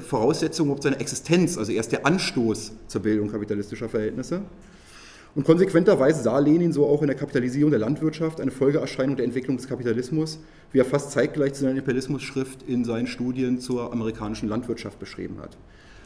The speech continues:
In den siebziger Jahren sind viele Studien entstanden, Christel Neusüß, Mosen Massarat,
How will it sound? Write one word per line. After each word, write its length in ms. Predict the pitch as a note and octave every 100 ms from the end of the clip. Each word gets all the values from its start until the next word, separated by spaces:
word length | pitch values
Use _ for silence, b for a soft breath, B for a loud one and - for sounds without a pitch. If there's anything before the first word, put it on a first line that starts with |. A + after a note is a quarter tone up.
| B B B B -
In 100 | C3
den 60 | C3
siebziger 300 | B2+ - C#3
Jahren 300 | B2 D#3+ E3
sind 240 | D3+ D3
viele 340 | - D#3+ D#3+
Studien 420 | D#3 - E3 F3+ E3+
entstanden, 580 | D3+ - C#3+ D3+ D3+ D3+
Christel 320 | C3+ - C3
Neusüß, 560 | B2+ C#3 C3+ C#3 C3+
Mosen 260 | B2 B2 B2+
Massarat, 480 | A#2 A#2+ G2+ A2+